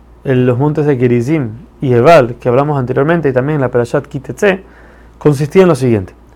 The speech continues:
Al llegar a las montañas, había un valle en el cual una montaña estaba enfrente de la otra,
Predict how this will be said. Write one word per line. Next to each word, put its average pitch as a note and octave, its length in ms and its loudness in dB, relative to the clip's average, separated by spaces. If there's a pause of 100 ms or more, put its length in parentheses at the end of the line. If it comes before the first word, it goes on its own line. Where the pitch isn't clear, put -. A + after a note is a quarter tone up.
(1120)
Al E3 140 4
llegar F3+ 240 6
a G#3+ 40 6
las F#3+ 100 4
montañas, F3+ 500 0
había E3 380 4 (100)
un D3+ 180 -2
valle F#3+ 440 4
en C#3 60 -2
el B2+ 140 -2
cual D3+ 280 2 (240)
una E3 180 2
montaña D3+ 300 4
estaba C#3+ 200 2
enfrente C3+ 340 -2
de - 20 2
la D#3 100 6
otra, F#3 300 2